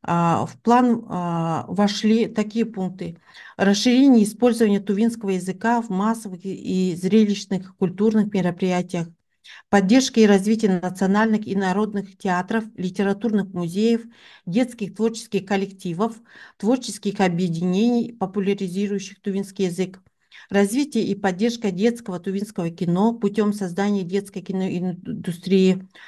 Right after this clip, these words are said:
дублирования кино. Осу-, осуществление специальной поддержки в публикации произведений тувинской литературы и фольклора. Организация муниципальных образовательных, культурных,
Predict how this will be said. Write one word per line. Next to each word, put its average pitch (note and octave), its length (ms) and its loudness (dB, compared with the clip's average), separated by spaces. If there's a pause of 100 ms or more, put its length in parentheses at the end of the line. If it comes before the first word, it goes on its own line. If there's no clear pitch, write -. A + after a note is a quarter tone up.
(120)
дублирования F#3 680 4
кино. F#3+ 480 0 (600)
Осу-, F#3 280 -4
осуществление A#3+ 760 -2
специальной A3+ 540 -2
поддержки F3+ 680 -6
в A#3 100 -8
публикации G3+ 600 -2
произведений F#3+ 640 -4
тувинской G3 480 -4
литературы E3 580 0
и F3+ 40 0
фольклора. E3 800 -2 (580)
Организация A3+ 720 4
муниципальных G#3 720 -2
образовательных, F#3+ 680 -4
культурных, G3 600 -2